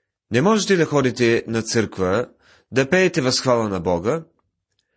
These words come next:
а в понеделник да отидете на работа и да използвате Божието име на празно, да си изпуснете нервите и да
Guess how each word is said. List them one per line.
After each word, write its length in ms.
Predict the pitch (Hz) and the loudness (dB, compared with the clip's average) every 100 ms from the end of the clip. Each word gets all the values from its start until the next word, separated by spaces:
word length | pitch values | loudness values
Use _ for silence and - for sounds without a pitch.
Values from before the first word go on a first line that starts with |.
| _ _ _ _ _ _ _ _ _ | _ _ _ _ _ _ _ _ _
а 260 | - 107 107 | 0 2 2
в 180 | 104 - | 0 -2
понеделник 500 | 147 143 143 120 127 | -2 2 2 0 -2
да 80 | 110 | 0
отидете 380 | 131 127 123 | 2 0 0
на 140 | 110 107 | 0 2
работа 500 | 120 117 113 165 - | 2 0 0 0 0
и 100 | 110 | -2
да 100 | 110 | 0
използвате 640 | 107 - 120 110 110 110 104 | -2 0 0 0 -4 -2 -2
Божието 480 | 90 101 101 95 | -2 -2 -4 -4
име 200 | 104 98 | -4 -4
на 160 | 92 92 | -4 -4
празно, 480 | 110 110 - 53 - _ _ - - - _ _ - | -2 -2 -4 -10 -18 _ _ -20 -20 -20 _ _ -4
да 80 | 120 | 0
си 100 | 143 | 0
изпуснете 520 | 135 147 127 98 87 | 0 -2 -4 -4 -2
нервите 580 | 95 135 131 131 143 143 _ _ _ _ _ _ - | 0 0 -2 0 -2 -2 _ _ _ _ _ _ -2
и 120 | 123 | 2
да 280 | 117 117 | 2 2